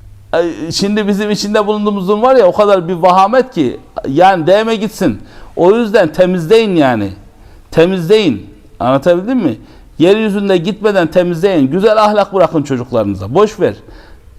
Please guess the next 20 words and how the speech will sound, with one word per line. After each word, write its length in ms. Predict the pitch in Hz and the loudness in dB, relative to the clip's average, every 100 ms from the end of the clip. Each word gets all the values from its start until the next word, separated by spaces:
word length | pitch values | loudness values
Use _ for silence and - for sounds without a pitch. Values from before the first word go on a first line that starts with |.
| - | -2
Kendileri 480 | 208 220 220 220 - | 0 0 2 0 2
çalışsınlar, 560 | 180 139 160 180 175 | 0 -2 -4 -2 -2
kendileri 380 | 185 175 170 165 | 0 -2 2 0
kazansınlar. 680 | 147 117 107 - 101 90 - - - | 0 -4 -4 -6 -10 -10 -12 -16 -4
Ne 180 | 180 233 | -2 0
bırakacaksın? 520 | 220 - 120 110 95 - - - - - | 0 -2 -4 -6 -8 -14 -20 -20 -12 -2
Miras 400 | 175 196 202 196 | 0 2 2 0
yedi 180 | 190 190 | 0 2
adam 300 | 185 175 180 | 2 0 2
ne 60 | |
yapacak? 560 | 220 208 165 196 - - - - - - - - - - - | 0 0 -4 -4 -8 -20 -20 -20 -20 -20 -20 -20 -20 -20 -8
Siz 280 | 185 180 | -4 -2
zannediyor 440 | 156 202 247 247 254 | 0 2 0 0 -2
musunuz 420 | 208 185 180 156 | -2 -2 -2 0
ki 160 | 156 151 | 0 0
bizim 260 | 160 175 | -2 0
bebeler 380 | 170 175 170 151 123 - - - | 2 2 2 0 -2 -20 -20 -4
gidecekler 580 | 175 180 175 165 156 160 | 0 2 2 0 2 2
de 120 | 156 | 0
Türkiye'de, 640 | 160 160 - 165 160 131 | -4 -6 -2 0 2 0